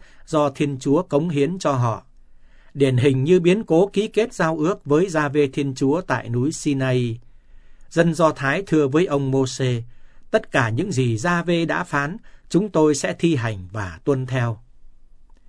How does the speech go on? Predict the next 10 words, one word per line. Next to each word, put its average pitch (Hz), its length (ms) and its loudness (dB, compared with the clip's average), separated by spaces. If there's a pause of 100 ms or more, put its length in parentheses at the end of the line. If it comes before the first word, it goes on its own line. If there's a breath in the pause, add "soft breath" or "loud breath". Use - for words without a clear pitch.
(440)
Vào 131 280 2
năm 185 220 2
sáu 180 240 0
trăm 180 240 0
hai 170 160 -2
mươi 170 140 0
hai 156 260 0
trước 202 280 -4
công 156 220 -2
nguyên, 147 260 2